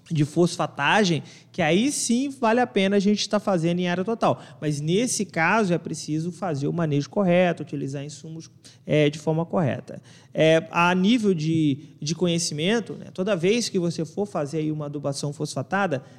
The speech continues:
lembre sempre o seguinte: coloca o mais próximo das raízes o possível, para que quando o sistema radicular começar a se desenvolver, ele já tenha contato direto,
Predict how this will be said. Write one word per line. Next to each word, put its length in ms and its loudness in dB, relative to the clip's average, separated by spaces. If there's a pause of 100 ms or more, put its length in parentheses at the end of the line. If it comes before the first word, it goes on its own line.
(100)
lembre 240 2
sempre 180 -2
o 60 -10
seguinte: 460 -2 (220)
coloca 640 4
o 40 -10
mais 340 -8
próximo 460 -4
das 180 -2
raízes 460 0
o 40 -6
possível, 720 -6 (540)
para 120 0
que 140 -4
quando 340 0
o 60 -2
sistema 400 -2
radicular 440 0
começar 420 0
a 40 2
se 100 -10
desenvolver, 360 0
ele 100 -2
já 140 -4
tenha 240 -4
contato 420 -4
direto, 480 2